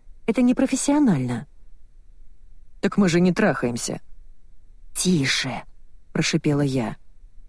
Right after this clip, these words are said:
«Да не нервничай ты так, никто не слышит», хихикнул Саймон. «Раз ты хочешь, чтобы я держал рот на замке, что ж, пусть это будет ещё одним из наших правил». «Прекрасно».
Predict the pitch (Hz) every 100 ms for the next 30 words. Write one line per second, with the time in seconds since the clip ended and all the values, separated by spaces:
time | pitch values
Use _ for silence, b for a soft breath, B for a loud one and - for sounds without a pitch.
0 | - - - - - - 143 208 220 254
1 | 294 370 349 - 247 220 - 131 - 185
2 | - 254 247 - 185 120 - - - -
3 | - - - 190 180 - 165 - 143 113
4 | 113 110 - - - - - - - 226
5 | 370 - 220 196 185 180 - 165 165 156
6 | 156 156 147 156 131 135 127 127 123 285
7 | 415 - 131 104 - - - - - -
8 | - - 370 - 214 190 175 165 139 147
9 | - - 202 311 190 151 208 208 143 175
10 | 214 - 117 110 110 - - - - -
11 | - - - - - - - 269 - 330
12 | - -